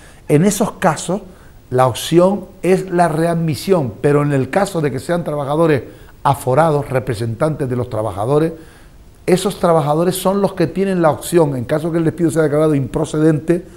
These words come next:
a optar entre reincorporarse de nuevo a la empresa o que le indemnice la empresa. Vean el cambio. En los despidos improcedentes de todos los trabajadores es la empresa la que opta, en los despidos improcedentes de los representantes legales de los trabajadores es el doctor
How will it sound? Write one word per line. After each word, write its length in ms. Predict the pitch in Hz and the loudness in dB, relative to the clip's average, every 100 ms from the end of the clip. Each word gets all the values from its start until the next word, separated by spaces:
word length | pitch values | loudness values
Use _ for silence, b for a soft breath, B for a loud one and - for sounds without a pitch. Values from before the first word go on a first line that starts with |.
| B B B B | B B B B
a 360 | 165 185 185 - - - - | 4 4 -2 -16 -20 -20 -2
optar 460 | 156 151 - 180 156 | 0 2 4 4 4
entre 280 | 139 120 131 | 0 2 2
reincorporarse 840 | 127 135 123 135 98 135 170 175 | 4 0 2 0 0 2 2 4
de 80 | 196 | 0
nuevo 100 | 202 | 2
a 20 | 202 | 2
la 40 | |
empresa 280 | 180 190 220 - | 2 0 0 4
o 260 | 208 220 | 4 4
que 100 | 214 | 0
le 100 | 165 | -2
indemnice 460 | 156 139 135 151 135 | 0 -2 -2 -4 -4
la 80 | 131 | -6
empresa. 260 | 113 104 | -6 -6
Vean 300 | 117 160 185 156 | -2 -2 -2 -2
el 180 | 156 - | -4 0
cambio. 420 | 170 151 120 98 B B B B | 2 2 -2 -6 B B B B
En 80 | 127 | -2
los 100 | 127 | 0
despidos 300 | 127 170 185 | 0 2 2
improcedentes 500 | 185 170 185 185 180 | 4 2 2 2 2
de 120 | 151 | 2
todos 200 | - 170 | 6 6
los 100 | 170 | 6
trabajadores 440 | 165 165 170 170 - | 4 4 4 4 2
es 80 | 147 | 0
la 120 | 151 | 0
empresa 280 | 147 156 139 | 0 -2 0
la 100 | 131 | 2
que 100 | 185 | 2
opta, 360 | 180 - 175 B B B | 0 -2 -4 B B B
en 140 | 131 | 2
los 100 | 131 | 4
despidos 340 | 120 117 156 170 | 2 2 2 2
improcedentes 600 | 165 156 165 175 160 135 | 2 0 0 0 0 0
de 80 | |
los 140 | 123 120 | 0 -2
representantes 360 | 113 117 139 | -4 -4 -2
legales 220 | 156 160 160 | -2 -2 0
de 80 | |
los 20 | 156 | 0
trabajadores 340 | 170 - 170 | -2 -2 -4
es 60 | - | -2
el 80 | 160 | 0
doctor 480 | 143 - 156 160 | 0 0 2 2